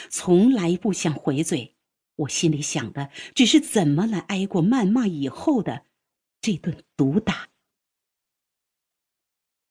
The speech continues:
“你躲在窗帘后边干什么？”他问。“我在看书。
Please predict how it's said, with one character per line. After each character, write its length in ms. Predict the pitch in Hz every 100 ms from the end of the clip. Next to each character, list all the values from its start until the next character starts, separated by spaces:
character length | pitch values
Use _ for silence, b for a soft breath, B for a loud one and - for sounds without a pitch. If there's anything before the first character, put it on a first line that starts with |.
| _ _ _ _ _ _ _ _ _ -
“你 140 | 247
躲 180 | 254 208
在 80 | 226
窗 180 | 226 285
帘 120 | 254
后 200 | 254 320
边 160 | 226 190
干 200 | 214 175
什 140 | 151
么？” 220 | 156 156 _ _ _ _ _ _ _ _ _ _ _ _ _ _
他 140 | -
问。 280 | 156 165 135 _ _ _ _ _ _ _ _ _ _ _ _ _ _ _ _ _ _ _ _ _ _ _
“我 120 | 240
在 160 | 214 220
看 320 | - - 240
书。 520 | - - 277 269 -